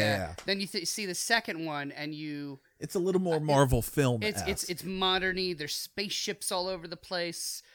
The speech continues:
Speaker 2: There's lasers. There's elves and spaceships. Who would have thought?
Speaker 1: Well, uh, then Ragnarok comes out. Ragnarok is like, "We need to cut ties with this sh-,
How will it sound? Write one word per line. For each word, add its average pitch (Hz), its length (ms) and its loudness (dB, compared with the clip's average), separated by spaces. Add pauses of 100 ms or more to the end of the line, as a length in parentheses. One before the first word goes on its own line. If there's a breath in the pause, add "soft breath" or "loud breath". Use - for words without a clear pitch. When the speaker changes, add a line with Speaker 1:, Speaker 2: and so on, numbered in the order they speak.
(180 soft breath)
Speaker 2:
There's 127 240 -10
lasers. 180 840 -6
There's 156 340 -6
elves 247 460 2
and 233 120 -4
spaceships. - 920 -4 (260)
Who 180 100 -8
would 156 100 -4
have 135 120 -8
thought? 139 340 -4
Speaker 1:
Well, 139 400 8
uh, 117 160 -12
then 139 260 6
Ragnarok 156 540 4
comes 120 240 0
out. 113 200 0
Ragnarok 123 520 4
is 107 120 0
like, 107 320 -2
"We 127 280 -2
need 131 300 -2
to 107 100 0
cut - 340 -2
ties 107 400 -4
with 92 140 -8
this 90 140 -8
sh-, - 140 -10